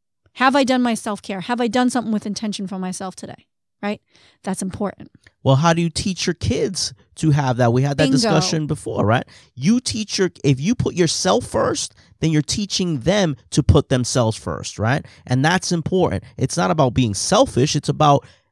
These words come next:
Speaker 2: understanding what your value is and that you bring something to someone else. So you have to have that for yourself and teach that.
Speaker 1: Here's the next one.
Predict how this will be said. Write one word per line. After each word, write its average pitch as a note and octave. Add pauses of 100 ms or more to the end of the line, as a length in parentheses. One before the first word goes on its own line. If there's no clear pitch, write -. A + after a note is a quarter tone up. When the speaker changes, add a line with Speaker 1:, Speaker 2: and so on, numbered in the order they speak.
(220)
Speaker 2:
understanding F3+
what C3+
your D3
value C#3
is A#2+
and A2+
that G#2+
you G#2+
bring B2+
something B2+ (220)
to A#2
someone B2+
else. - (240)
So -
you A2+
have C#3+
to E3+ (140)
have G#2
that A#2
for -
yourself A2+
and A2+
teach -
that. - (500)
Speaker 1:
Here's D4
the E4
next D#4+
one. G#3